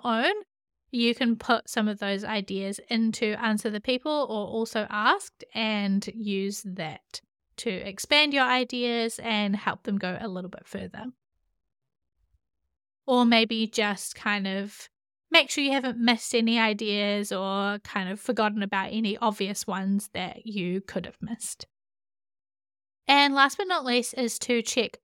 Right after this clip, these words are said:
other places that your audience are spending their time and talking about things that aren't social media. So you can check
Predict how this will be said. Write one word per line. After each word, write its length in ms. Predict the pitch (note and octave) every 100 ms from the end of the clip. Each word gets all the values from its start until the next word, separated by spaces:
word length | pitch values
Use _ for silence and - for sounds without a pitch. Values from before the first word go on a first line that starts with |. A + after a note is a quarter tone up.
| -
other 400 | B3 B3 D#4 E4 -
places 920 | - A3 G#3 G#3+ - A3+ C4 D4 - _
that 400 | - A3 G#3+ -
your 560 | A#3 A3+ A3 G#3+ G#3+ G#3+ _ _ _ -
audience 600 | A#3 B3+ C#4+ C#4+ C#4+ -
are 320 | A#3 A#3 A3+
spending 380 | - A3+ A3+ A#3
their 140 | A#3
time 720 | A3+ - G3+ G3 G3+ A#3 D4+ - _ _
and 180 | A#3 A3
talking 400 | - A3+ A3 A3+
about 300 | G#3+ G#3+ G3+
things 320 | - G#3+ G#3
that 160 | G#3 G3 -
aren't 420 | A3+ G#3+ G#3+ G#3
social 400 | - G#3 G3+ G#3+
media. 500 | F#3+ G3+ F#3 A3 A3+
So 400 | - - A#3 A3 A3+ _ _ _ -
you 140 | B3
can 260 | C#4+ E4+ D#4
check 500 | - - B3 G#3+